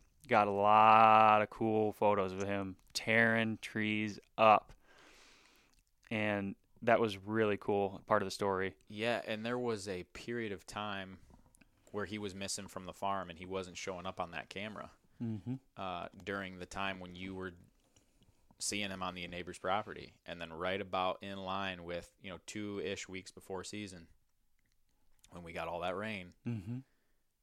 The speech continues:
Speaker 2: he started showing back up on that camera again, just to remind everybody, like, "Hey, I still own all this."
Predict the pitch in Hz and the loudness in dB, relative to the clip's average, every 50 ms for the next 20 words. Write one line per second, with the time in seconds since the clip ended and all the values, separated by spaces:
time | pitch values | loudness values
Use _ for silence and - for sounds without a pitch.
0 | _ _ _ 87 85 - - 82 80 78 - - 80 78 80 80 82 85 - - | _ _ _ -16 -14 -12 -10 -10 -12 -12 -12 -14 -14 -14 -10 -6 -6 -6 -6 -8
1 | 87 - 87 85 87 87 82 - - 95 98 98 95 87 85 80 80 82 85 85 | -10 -10 -10 -8 -8 -8 -10 -8 -6 -6 -6 -6 -6 -8 -10 -10 -10 -10 -12 -12
2 | 85 85 82 - - 92 92 92 95 95 98 95 92 87 87 82 87 85 85 82 | -12 -14 -14 -12 -10 -8 -8 -6 -6 -6 -6 -8 -8 -10 -10 -8 -6 -6 -4 -6
3 | 82 82 - - 92 90 92 92 - - - 107 101 101 107 107 107 104 87 85 | -6 -6 -6 -6 -4 -4 -4 -4 -6 -6 -4 -4 -2 -2 -2 -4 -4 -4 -4 -4
4 | 82 85 87 87 - - - - | -4 -4 -6 -6 -6 -8 -10 -14